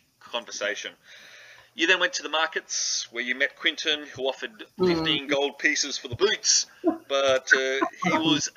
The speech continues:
Speaker 1: a super slimy guy, which
Speaker 2: Mm.
Speaker 1: Jambo absolutely loved and believed that he was just truthful and the most honest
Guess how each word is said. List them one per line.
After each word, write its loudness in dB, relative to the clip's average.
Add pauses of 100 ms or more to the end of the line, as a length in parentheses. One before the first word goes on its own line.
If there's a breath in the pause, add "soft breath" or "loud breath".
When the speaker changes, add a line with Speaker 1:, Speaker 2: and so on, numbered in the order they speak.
Speaker 1:
a 0
super 0
slimy 0
guy, 0 (680 loud breath)
which -4
Speaker 2:
Mm. -2
Speaker 1:
Jambo 6 (100)
absolutely -2
loved -2
and -6
believed 0
that -4
he -2
was -10
just -2
truthful -4
and -6
the -10
most -4 (120)
honest 0